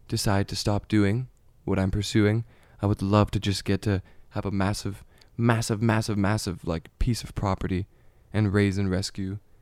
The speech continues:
exotic animals and give them the love that they deserve,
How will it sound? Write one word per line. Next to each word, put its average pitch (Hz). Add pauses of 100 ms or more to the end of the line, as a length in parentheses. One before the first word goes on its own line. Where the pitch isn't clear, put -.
(200)
exotic 101
animals 92
and 104
give 107
them 101
the 95
love 95
that 95
they 95
deserve, 101